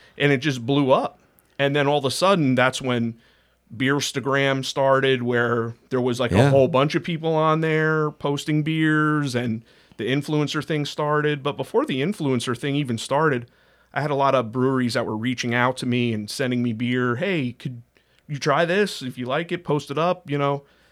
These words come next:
Speaker 1: And that's, that's kinda how it took off.
Speaker 2: So did you love craft beer before that happened, or did that help drive your love for craft beer? The fact that you're like, "Oh, I could actually get free beer shipped to me."
Speaker 1: Yeah, I, w-, I was
Speaker 2: And
Speaker 1: always
Speaker 2: there's
Speaker 1: into craft beer,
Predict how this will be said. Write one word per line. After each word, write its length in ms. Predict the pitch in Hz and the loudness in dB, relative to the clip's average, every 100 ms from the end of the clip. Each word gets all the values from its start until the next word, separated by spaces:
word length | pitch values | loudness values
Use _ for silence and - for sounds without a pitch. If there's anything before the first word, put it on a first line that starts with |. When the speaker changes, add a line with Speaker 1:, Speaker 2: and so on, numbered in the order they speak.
| _ _ _ | _ _ _
Speaker 1:
And 180 | 127 127 | -6 -2
that's, 400 | 156 - - - | -2 -4 -8 -6
that's 240 | 135 139 | -4 -4
kinda 260 | - 160 139 | -2 0 0
how 480 | 151 151 147 143 - | 0 0 0 -4 -8
it 100 | 127 | -6
took 180 | 135 123 | -6 -4
off. 380 | 131 190 110 - - - - | -4 -2 -4 -8 -20 -20 -4
Speaker 2:
So 180 | - 147 | 2 6
did 240 | 139 120 | 6 6
you 160 | 143 165 | 8 8
love 720 | 127 113 104 107 120 117 - | 8 8 6 4 2 -4 -6
craft 360 | - 107 101 101 | 0 2 0 0
beer 380 | 92 87 92 113 _ _ _ _ _ - | 0 2 0 -2 _ _ _ _ _ 0
before 360 | - - 101 | 2 6 6
that 140 | 95 87 | 6 2
happened, 500 | 87 90 120 117 - | 0 2 4 4 4
or 140 | 101 | 4
did 80 | 95 | 6
that 200 | 90 87 | 6 4
help 240 | 95 95 | 0 -2
drive 380 | - 87 82 85 | 0 2 4 4
your 120 | 82 | 0
love 200 | 78 78 | 0 0
for 80 | 80 | 0
craft 280 | - 76 76 | 0 0 0
beer? 220 | 78 73 | -2 -2
The 80 | 71 | -2
fact 260 | 78 78 76 | 0 0 0
that 80 | 76 | -2
you're 100 | 78 | -2
like, 180 | 78 | 0
"Oh, 180 | 82 90 69 | 0 0 0
I 100 | 87 | -2
could 180 | - 87 | 0 0
actually 260 | 87 - | 0 -2
get 160 | 80 85 | -6 -4
free 160 | 87 | -6
beer 200 | 80 80 | -4 -4
shipped 260 | 76 87 - | -4 -8 -8
to 60 | 78 | -8
me." 200 | 67 65 _ - - - | -8 -10 _ -20 -20 -8
Speaker 1:
Yeah, 280 | 190 208 175 | 4 6 8
I, 80 | 185 | 6
w-, 200 | 208 - | 4 4
I 100 | 170 | 4
was 160 | 190 | 8
Speaker 2:
And 80 | 143 | 10
Speaker 1:
always 220 | - 143 | 10 10
Speaker 2:
there's 80 | 196 | 6
Speaker 1:
into 140 | 185 170 | 4 2
craft 360 | 175 160 165 | 6 4 4
beer, 500 | 127 131 127 131 151 | 2 4 4 4 0